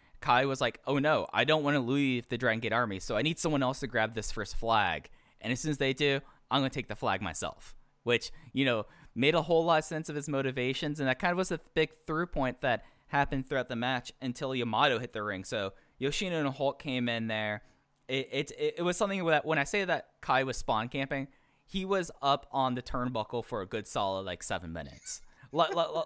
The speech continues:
like, this isn't like he was, like, going, "Oh, no, I can't do it," and that was it, and doing it a couple times. He sat up there for a good seven minutes, 'cause I, I wrote down my notes, and I wrote down, like, entry order just 'cause it was a staggered entry.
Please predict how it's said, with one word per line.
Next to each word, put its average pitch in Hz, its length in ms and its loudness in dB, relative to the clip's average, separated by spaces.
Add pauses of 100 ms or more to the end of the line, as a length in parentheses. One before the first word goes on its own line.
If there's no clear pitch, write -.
like, 170 240 0
this 190 160 0
isn't 202 300 -2
like 160 200 2
he 165 80 -4
was, 151 160 0
like, 147 100 -2
going, 135 260 -4
"Oh, 143 120 0
no, 147 160 2
I 127 60 0
can't 127 260 -4
do 139 140 -2
it," 117 80 -2
and 110 120 -4
that 113 120 0
was 110 180 -6
it, 107 320 -2
and 107 160 -6
doing 107 160 -4
it 107 40 -6
a - 20 -14
couple 113 180 -8
times. 127 220 -4 (280)
He 165 180 -8
sat - 600 0
up 107 220 -2
there 95 300 0
for 107 180 -6
a 107 60 -4
good 110 260 -4
seven 101 420 0
minutes, 90 320 -6
'cause 139 140 -8
I, 113 200 0 (380)
I 127 60 2
wrote 147 240 4
down 135 160 2
my 127 100 2
notes, 117 420 0
and 117 140 -4
I - 20 0
wrote 110 160 0
down, 110 200 -2
like, 101 220 -6
entry 113 300 -6
order 104 300 -2
just 107 220 -10
'cause 107 100 -8
it 101 60 -8
was 95 120 -8
a 95 60 -10
staggered 120 420 0
entry. 101 460 -8